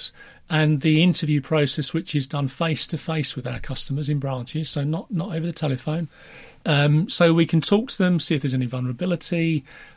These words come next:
They properly understand what they're doing. That's really important for us. So I think the way that we're approaching this, give them all the options, look them in the eye, make sure they understand what they're doing,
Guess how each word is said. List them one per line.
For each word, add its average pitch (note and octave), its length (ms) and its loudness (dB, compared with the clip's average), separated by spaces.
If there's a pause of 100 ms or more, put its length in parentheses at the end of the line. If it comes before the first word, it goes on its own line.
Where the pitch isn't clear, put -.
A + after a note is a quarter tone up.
They E3 160 4
properly - 420 0
understand C#3 460 0
what F3 80 -4
they're D3+ 100 -2
doing. C3 240 -2
That's D#3+ 240 -6
really D3+ 140 2
important C#3 400 -2
for - 120 -10
us. A#2 160 -10
So C#3+ 360 0 (500)
I D#3+ 80 2
think F#3 240 0
the G#3 80 0
way E3+ 220 6
that F#3+ 100 0
we're D3 220 2
approaching C#3+ 640 0
this, C#3+ 380 -6
give C#3 120 -4
them C3+ 140 0
all F3 80 0
the D#3 140 4
options, D#3 640 -2 (420)
look A#3 160 -2
them F#3 100 6
in G3+ 80 8
the F#3+ 140 8
eye, E3 220 4
make E3 180 0
sure F3+ 160 0
they E3 80 2
understand D#3+ 420 2
what - 80 -8
they're E3 80 -2
doing, D3 400 0